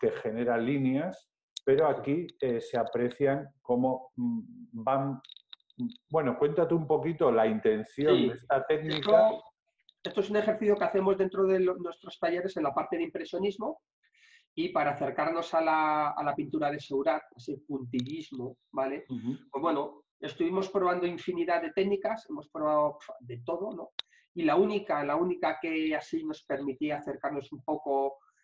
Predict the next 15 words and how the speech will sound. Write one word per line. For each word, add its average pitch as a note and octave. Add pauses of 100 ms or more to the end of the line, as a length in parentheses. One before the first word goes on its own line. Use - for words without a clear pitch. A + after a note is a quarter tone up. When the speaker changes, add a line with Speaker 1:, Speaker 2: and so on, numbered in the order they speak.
(200)
Speaker 2:
a C3+
Seurat C#3
era, C#3+
eh, B2
pues A#2+
una C3
técnica C#3+
que C#3+
elaboramos C#3+
mediante B2+
movimientos C3
milimétricos D3 (400)
que C3+
vamos C3+
haciendo D#3+